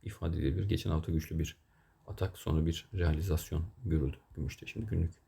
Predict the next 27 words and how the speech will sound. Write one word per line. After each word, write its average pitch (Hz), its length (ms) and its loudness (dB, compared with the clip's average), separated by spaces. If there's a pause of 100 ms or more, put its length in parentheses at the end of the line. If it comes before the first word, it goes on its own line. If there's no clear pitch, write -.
(500)
bakalım. 95 320 -2
Destek - 360 0
buluyor 76 180 0
arkadaşlar. 80 380 -2
Yani 76 180 2
destek - 320 0
buluyor, 82 140 2
yukarı 82 240 2
yönlü 80 280 4 (100)
eğilimlerine 78 460 0
devam 80 260 2
ediyor. - 200 -2 (400)
Şimdi 101 200 0
kısa 101 280 4
vadede, 104 380 4 (300)
e, 90 80 0
yine 92 180 2
aynı 87 180 4
şekilde 85 280 0
trendlen 82 460 0 (220)
devam 76 280 2
ediyor 76 200 0
günlükte. 78 460 0 (540)
E, 101 80 0
yalnız 98 240 4
bu 95 320 4
yapı, 101 340 4